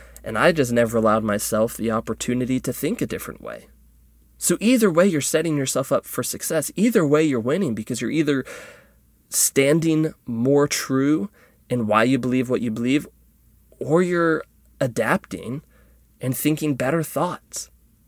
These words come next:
There's no way that you lose in that situation. There's no way you lose in that scenario. So all of that to say, just start challenging your own beliefs.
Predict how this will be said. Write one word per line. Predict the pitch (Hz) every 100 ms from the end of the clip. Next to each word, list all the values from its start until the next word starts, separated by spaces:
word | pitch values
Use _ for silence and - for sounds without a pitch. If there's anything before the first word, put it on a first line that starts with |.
| _ _ _
There's | 156 160 147
no | 165 170
way | 165 151
that | 156
you | 143
lose | 139 131 147 160
in | 120
that | 98 -
situation. | 107 - - - 120
There's | 127
no | 151 160
way | 151
you | 147
lose | 127 147 147
in | 135
that | 123
scenario. | - 127 120 160 147 - - _ _ _ _ _ _ _ _ _ _
So | - -
all | 202 233
of | 190
that | 185 -
to | 143
say, | - 135 135 131 - _ _ _ _ _ -
just | 196
start | - 277
challenging | - 175 190 175 165 151
your | 151
own | 156
beliefs. | 156 156 101 - -